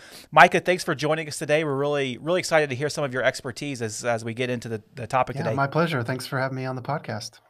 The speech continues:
Speaker 1: So, Micah, tell us a little bit about, uh, who Tech Guru is, how you guys got started, and what type of customers you serve.
Speaker 2: Yeah, so Tech Guru is one hundred percent focused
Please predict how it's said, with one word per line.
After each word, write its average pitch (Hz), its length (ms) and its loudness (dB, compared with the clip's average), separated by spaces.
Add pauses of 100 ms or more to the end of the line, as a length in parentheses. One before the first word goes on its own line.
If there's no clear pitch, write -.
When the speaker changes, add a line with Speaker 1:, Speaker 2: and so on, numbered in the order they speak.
Speaker 1:
So, - 160 -6
Micah, 180 240 6
tell 196 200 0
us 220 100 -4
a 190 60 -6
little 170 180 0
bit 156 240 0
about, 131 460 2
uh, 117 380 2
who 170 200 -2
Tech 175 240 0
Guru 170 320 -4
is, 170 560 -2
how - 160 2
you 170 140 -2
guys 160 240 2
got 156 180 -2
started, 156 460 -2
and 120 180 -6 (100)
what 147 140 -2
type 151 140 -6
of 135 40 -6
customers 131 380 -8
you 117 60 -10
serve. 123 360 -8 (120)
Speaker 2:
Yeah, 190 320 0
so 160 240 2
Tech 185 340 -2
Guru 160 480 2
is 127 500 -2
one 135 360 -4
hundred 180 480 -4
percent 143 520 -4
focused 120 640 -6